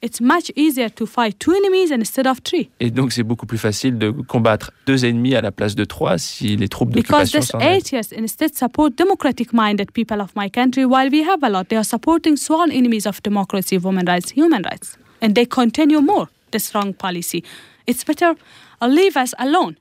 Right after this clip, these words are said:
Speaker 2: C'est
Speaker 1: That's why my people say, "We don't expect anything good from you.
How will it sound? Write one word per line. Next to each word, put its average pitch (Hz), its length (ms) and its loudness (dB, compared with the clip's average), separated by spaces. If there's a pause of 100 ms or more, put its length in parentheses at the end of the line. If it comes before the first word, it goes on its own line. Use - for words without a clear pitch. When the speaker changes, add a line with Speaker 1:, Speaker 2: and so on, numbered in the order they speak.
(120)
Speaker 2:
C'est - 140 -4
Speaker 1:
That's 311 160 0
why 269 160 0
my 254 160 -4
people 277 300 -2
say, 277 180 0
"We 247 160 4
don't 320 260 2
expect - 400 -4
anything 285 440 2
good 226 180 -2
from 208 260 -4
you. 196 80 -4